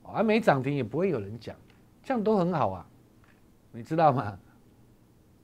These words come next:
对不对？股票就是这样嘛，没涨停，对不对？大家都买要涨停板，每个都买恭贺涨停板啊！今天上市九家啊，上柜十七家，二十六家涨停板，对不对？那甚至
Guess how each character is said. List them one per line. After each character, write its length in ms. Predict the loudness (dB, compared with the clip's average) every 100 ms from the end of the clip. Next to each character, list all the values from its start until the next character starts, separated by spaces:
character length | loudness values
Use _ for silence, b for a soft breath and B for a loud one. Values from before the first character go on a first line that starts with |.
| _ _
对 100 | -6
不 60 | 6
对？ 200 | 8 8
股 140 | 4
票 160 | 2 4
就 100 | 4
是 60 | 0
这 140 | 4
样 160 | 6 6
嘛， 100 | 4
没 160 | 0
涨 220 | 0 0 0
停， 260 | -2 -2 0
对 120 | 4
不 60 | 6
对？ 240 | 6 2 B B B B
大 100 | 0
家 140 | 6 8
都 80 | 8
买 120 | 6
要 120 | 6
涨 180 | 4 0
停 160 | 2
板， 200 | 4 2 -2
每 140 | -8
个 100 | -2
都 80 | -2
买 140 | 0 0
恭 240 | 0 4
贺 120 | 6
涨 180 | 6 2
停 140 | 4
板 220 | 6 6 4
啊！ 320 | -2 -2 -2
今 160 | -4 -2
天 220 | 0 0 -4 b b b b b b _ -4
上 280 | 4 6 6
市 200 | 2 2
九 220 | -2 -2
家 380 | 8 10 10 6 -14 -20 _ -16
啊， 260 | -14 -14
上 280 | -4 -2 0
柜 380 | 2 4 2 -4 -12 _
十 160 | -12
七 200 | -8 -6
家， 300 | 2 6 6 2
二 100 | -4
十 120 | -2
六 180 | 0 2
家 140 | 2 0
涨 200 | -2 -6
停 140 | -6
板， 180 | -8 -10 -18 -14
对 100 | -6
不 100 | -2
对？ 220 | -2 -2
那 120 | -8
甚 180 | -4 -2
至 260 | 0 0